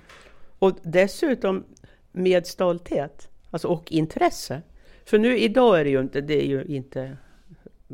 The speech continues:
det är ju inte negativt alls på samma sätt idag. Utan med, som sagt, med ett visst intresse och vill veta mera. Vi grävde, ja,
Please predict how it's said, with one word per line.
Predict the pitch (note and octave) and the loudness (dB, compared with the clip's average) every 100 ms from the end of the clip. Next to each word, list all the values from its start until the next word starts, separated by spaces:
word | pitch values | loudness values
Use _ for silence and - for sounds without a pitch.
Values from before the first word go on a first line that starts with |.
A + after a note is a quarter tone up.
| G#2 C3+ C3+ - _ _ _ _ - - - _ _ _ _ _ _ _ _ | -20 -20 -20 -20 _ _ _ _ -20 -20 -20 _ _ _ _ _ _ _ _
det | _ B2+ D3+ | _ -6 -4
är | |
ju | D#3 | -2
inte | D#3 | -4
negativt | C#3+ C#3 C#3+ B2+ C3 - | -4 -4 -6 -6 -8 -8
alls | C#3 - | -12 -12
på | C#3 | -12
samma | D3 C#3 | -10 -10
sätt | C3+ C#3+ - | -8 -10 -8
idag. | D#3+ D3+ D#3+ - _ _ _ _ _ _ _ _ - | -8 -8 -10 -20 _ _ _ _ _ _ _ _ -2
Utan | C#4 D4 | 2 4
med, | B3 A#3 | 4 2
som | E3+ | -2
sagt, | - F#3+ F#3+ | 0 -2 0
med | E3+ | -4
ett | E3 | -2
visst | D#3 - | -8 -8
intresse | D3 C#3 C#4 - - D#3+ | -10 -6 -6 -6 -4 -2
och | D3+ | -2
vill | D#3 | -2
veta | D3+ C#3+ - C#3 | -4 -4 -4 -4
mera. | D3+ B3 B3+ F#3 D3+ D3 D3 D#3 F#3+ _ _ _ _ _ _ _ _ - - | -2 -2 -4 -6 -8 -8 -10 -12 -14 _ _ _ _ _ _ _ _ -20 -12
Vi | F3 G3+ | -2 0
grävde, | G3+ A3 G#3+ G3+ G3+ G#3 | 2 4 4 2 0 0
ja, | G3 | 0